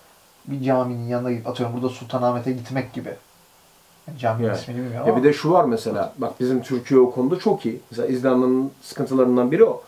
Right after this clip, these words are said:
Speaker 2: Eğer siz silah yasallaştırırsanız arkadaşlar, hiçbir insan gidip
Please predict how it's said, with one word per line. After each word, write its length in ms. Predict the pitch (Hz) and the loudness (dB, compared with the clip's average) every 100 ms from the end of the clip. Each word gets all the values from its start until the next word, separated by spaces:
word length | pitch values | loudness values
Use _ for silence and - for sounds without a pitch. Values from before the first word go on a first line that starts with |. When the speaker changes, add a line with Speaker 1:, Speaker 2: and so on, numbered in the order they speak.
| - - - - 135 | -20 -20 -20 -10 0
Speaker 2:
Eğer 280 | 143 165 | 2 2
siz 280 | 165 - 123 | 0 -4 -4
silah 460 | - - 117 110 107 | -4 -4 0 0 0
yasallaştırırsanız 1200 | 117 131 127 127 120 - 127 185 120 104 - - - - | -2 2 4 2 0 -4 -4 -4 -4 -6 -12 -20 -16 -10
arkadaşlar, 540 | 113 113 107 101 - - _ - - - - | -8 -8 -12 -14 -20 -20 _ -20 -20 -20 -4
hiçbir 440 | 180 - - 190 | -4 -4 -4 0
insan 400 | 147 123 127 120 | 2 2 2 4
gidip 220 | 135 135 | 2 2